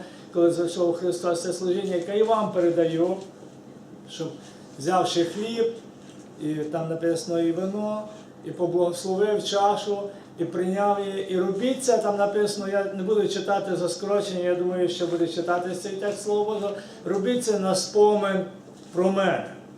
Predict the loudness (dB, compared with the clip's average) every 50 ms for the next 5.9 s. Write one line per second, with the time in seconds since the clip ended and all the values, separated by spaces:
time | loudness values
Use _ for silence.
0 | -12 -8 -8 -8 0 4 6 6 6 6 4 2 0 0 0 2 4 6 6 4
1 | 4 4 2 2 2 2 2 0 0 0 0 0 0 -2 0 0 0 0 0 -2
2 | -6 -6 -6 -6 -6 -4 -2 -2 0 0 0 0 -2 -2 -2 0 -2 -2 -2 -2
3 | -2 -2 -2 -2 -4 -6 -6 -6 -4 -4 -4 -2 -2 -2 -2 -2 -4 -8 -14 -16
4 | -14 -10 -8 -4 0 2 4 4 4 4 2 -2 -2 -4 -4 -4 -4 -4 -4 -4
5 | -4 -6 -6 -6 -8 -8 -8 -8 -6 -6 -6 -6 -8 -10 -12 -14 -16